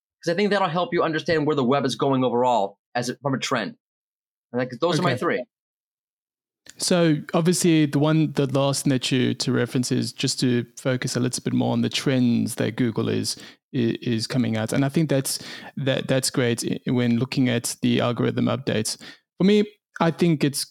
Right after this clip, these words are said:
Speaker 2: uh, predominantly going to be a year of content. Um,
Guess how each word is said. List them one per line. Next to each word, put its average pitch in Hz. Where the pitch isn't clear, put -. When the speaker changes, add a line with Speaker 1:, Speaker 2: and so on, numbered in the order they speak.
Speaker 2:
uh, 131
predominantly 151
going 131
to 135
be 127
a 147
year 135
of 123
content. 123
Um, 113